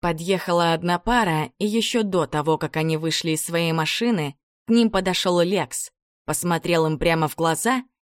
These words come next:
и продекламировал: "Здравствуйте,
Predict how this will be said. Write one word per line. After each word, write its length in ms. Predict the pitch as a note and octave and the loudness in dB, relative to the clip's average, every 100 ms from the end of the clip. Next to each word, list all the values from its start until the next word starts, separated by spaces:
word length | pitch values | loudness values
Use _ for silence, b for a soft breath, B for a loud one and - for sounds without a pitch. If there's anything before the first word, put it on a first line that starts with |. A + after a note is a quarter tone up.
| - | -2
и 160 | A#3 | -2
продекламировал: 1160 | B3+ A3+ G#3 G#3+ F#3 F3 D#3+ D3+ C#3+ C#3 C3+ B2+ _ _ _ _ _ - | 0 0 0 0 2 2 0 -2 -2 -2 -4 -8 _ _ _ _ _ -14
"Здравствуйте, 920 | E3 G#3+ A#3 G#3 F3+ F3 D#3+ D#3+ | -4 2 4 4 2 -2 0 -2